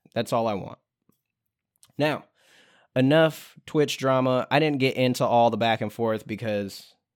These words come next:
uh, I'm not in Twitch drama, <laughs> and I think it's nonsense a lot of the time, um, or YouTube drama for that matter. That's why you don't hear me talk about these folks too often, but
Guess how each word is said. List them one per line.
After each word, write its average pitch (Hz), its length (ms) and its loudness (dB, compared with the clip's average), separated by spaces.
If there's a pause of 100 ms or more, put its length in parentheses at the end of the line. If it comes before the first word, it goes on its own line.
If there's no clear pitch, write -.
(160)
uh, 107 100 -8 (420)
I'm 139 180 4
not 131 200 4
in 123 160 0
Twitch 123 280 -4
drama, 127 520 2
<laughs> - 20 -
and 113 200 0
I 107 100 0
think 113 200 -2
it's 107 220 -10 (160)
nonsense 127 500 -2
a 123 40 -6
lot 120 200 0
of 120 60 -4
the 117 60 -6
time, 123 420 -6 (420)
um, 113 520 -2
or 139 200 2
YouTube 131 440 -2
drama 123 260 0
for 120 140 -8
that 120 200 -2
matter. 120 320 -2 (440)
That's - 180 -4
why 117 80 0
you 107 140 -2
don't 107 240 -4
hear 110 340 0
me 107 380 -4
talk 107 280 -2
about 101 320 -2
these 104 200 -8
folks 104 280 -4
too 110 220 -4
often, 117 400 -2
but 104 240 -6